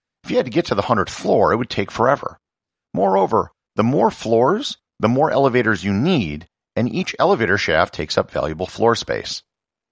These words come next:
One common technique in really tall buildings is to have express elevators, just like you would have an express lane on a highway. Then you would transfer to a different elevator,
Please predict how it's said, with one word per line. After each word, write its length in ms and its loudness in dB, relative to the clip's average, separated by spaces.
One 220 0
common 300 2
technique 460 -2
in 160 -6
really 260 0
tall 220 2
buildings 480 -6
is 100 -8
to 80 -2
have 220 -2
express 480 0
elevators, 560 -6
just 160 -2
like 160 2
you 60 -2
would 80 0
have 200 0
an 80 -8
express 400 -2
lane 220 -4
on 100 -2
a 60 -4
highway. 480 0
Then 160 4
you 100 2
would 120 4
transfer 460 2
to 140 0
a 40 2
different 280 0
elevator, 460 2